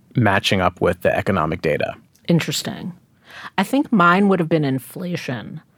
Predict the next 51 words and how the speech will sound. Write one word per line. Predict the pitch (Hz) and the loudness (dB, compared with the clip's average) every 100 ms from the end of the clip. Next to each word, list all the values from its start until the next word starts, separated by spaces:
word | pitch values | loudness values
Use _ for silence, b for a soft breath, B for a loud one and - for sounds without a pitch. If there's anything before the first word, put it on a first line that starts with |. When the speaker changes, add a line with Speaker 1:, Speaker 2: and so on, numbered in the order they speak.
| b b b | b b b
Speaker 2:
only | 196 214 | 4 4
because | 196 196 | 4 4
I | 175 | 4
feel | 165 - 190 | 2 2 4
like | 165 165 | 4 2
inflation | 165 - 160 160 170 208 | -2 -2 2 2 2 2
is | 190 175 | 2 0
something | 165 156 165 156 147 143 - | 0 0 0 0 0 -4 -8
people | - 180 175 151 | -6 -4 0 -2
can't | - - 160 139 - - | -2 -4 -2 -2 -6 -14
control. | - 165 135 - 139 127 - - b b b b b | -4 -4 -4 -4 -4 -2 -6 -12 b b b b b
In | 214 196 | 2 4
the | |
same | 180 208 | 4 6
way | 196 | 6
that | 180 165 | 4 2
people | 180 175 | 2 2
think | 170 - | 0 0
airplanes | 147 151 - 156 151 | 0 0 0 -2 -2
are | 151 | -2
more | 143 | -2
dangerous | 139 135 135 143 143 | -2 -2 -2 -2 -2
than | 143 | -2
cars, | 139 143 135 151 | 0 0 2 0
but | - 127 | -2 -2
airplanes | 123 - 123 131 | -2 -2 -4 -4
are | |
not | 131 127 123 | -2 -2 -2
more | - 160 | 0 0
dangerous | 170 180 202 190 | 2 2 0 0
than | 214 | 0
cars | 208 214 208 220 | 2 4 6 4
because | - 165 208 165 | 0 -2 0 0
you | 170 | 2
have | 170 160 | 2 2
an | 151 | 2
illusion | 147 143 156 151 160 147 | 0 2 2 2 0 0
of | 120 | -2
control | 156 143 147 135 131 127 | -4 -2 -2 0 -2 -2
over | 139 143 | -4 -4
whether | 147 170 151 | -4 -4 -4
you | 143 | -6
can | 151 170 | -4 -2
get | 196 214 | 0 0
a | |
job | 202 220 208 165 | 2 4 4 2
or | 127 | -2
can't | - 202 190 | -2 0 0
get | 190 | -2
a | |
job. | 180 185 170 165 156 | 2 2 4 2 0